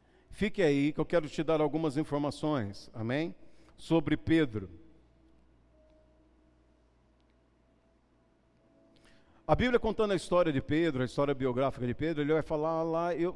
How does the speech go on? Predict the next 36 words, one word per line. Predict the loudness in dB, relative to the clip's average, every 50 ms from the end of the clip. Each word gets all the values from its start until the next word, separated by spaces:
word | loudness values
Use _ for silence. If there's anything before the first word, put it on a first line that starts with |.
| -8 -4
eu | -2 0 0 0
acho | 0 -2 -4 -10
que | -10 -6 -4 0 2
é, | 2 2 0 -2 -6 -12 -20 -20 -20 -20 -20 -14 -8
por | -4
favor, | -2 -2 -2 0 0 -2
eu | 0
não | 0 0 0 0
lembro | 0 -2 -2 -4 -4
direito | -4 -2 -2 0 0 -2 -2 -4 -6
o | -6 -4 -4
livro, | 0 2 2 2 2 0 -2 -6 -8 -12 -14 -20 -20 -20 -20 -20 _ _ _
mas | -2 -2 0
muito | 2 0 0 2 0
provavelmente | 0 0 2 2 2 0 0 0 0 0 0 0 -2 -4 -6 -2
deve | 0 0 0 0 -2
ser | -6 -8 -4 -2 -2 0 0 -2 -2 -6 -10 -18 -20 -20 -20 -20 -12 -4
Mateus, | -2 -2 -2 0 -2 -2 -2 -2 -2 -6 -4
capítulo | -6 -6 -4 -4 -6 -4 -4 -4 -4
um, | -2
verso | -2 -4 -4 -4
quarenta | -4 -4 -4 -4 -4 -6 -6
e |
dois. | -4 -4 -4 -4 -4
Se | -6 -8
não | -6 -4
é |
Mateus, | -4 -4 -4 -4 -6 -6 -4 -6
é | -6
Marcos. | -6 -6 -6 -6 -8 -10 -8
Se | -10
não | -8
for | -6 -6 -4
Marcos, | -4 -6 -6 -6 -6
é | -6
Lucas. | -6 -6 -8 -10 -12 -16 -20 -20 -20 -20 -20